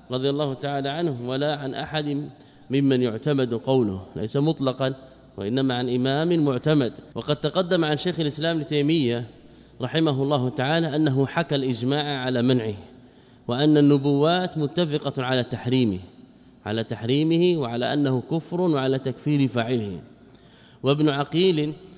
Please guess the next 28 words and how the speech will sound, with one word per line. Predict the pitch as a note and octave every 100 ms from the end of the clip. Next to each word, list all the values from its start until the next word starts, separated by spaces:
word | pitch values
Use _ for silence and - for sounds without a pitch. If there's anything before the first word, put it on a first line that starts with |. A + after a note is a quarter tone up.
| - - -
رحمه | A#2 D3 E3 D3
الله | C#3+ C3
تقدم | C3+ E3 F3+ D#3 D3+
كلامه | C3 C3+ C#3 E3 D#3+ C#3+
في | C3 E3
من | D3 C#3 A#2+
دس | D#3+ - -
الرقاع | C3 B2 B2+ C3 D3+ D3+ C#3+
إلى | A#2+ C3
ضرائح | A#2+ B2 C3 C#3 C3
الموتى | C3 B2 C#3 B2+ G#2 G2 - G#2+
للطلب | A2+ - C#3+ C#3 C3+
منهم، | C#3 C#3 G#2+ F2+ - - - B2+
ولو | C3+ D3+ F#3+ G3+
فرض | - E3+ D3 B2 A#2 B2 - - - -
أن | C3+ C#3+
هذا | C#3+ D#3+ F3+ E3
الأعرابي | C#3+ C#3+ C#3+ C#3 D#3+ C3+
قد | B2+ C3+ C3
غفر | D#3 D3 C3+ B2+
له | D#3 C3+
فذلك | A#2+ A#2+ A#2+ D3 D3 -
أيضًا | A#2+ D3 E3 C#3
لا | C3 D#3+
يدل | F3+ E3 D3
على | C3+ C#3
حسن | B2 C#3 C3+ A#2+
حاله، | - A#2+ G2 G2 G2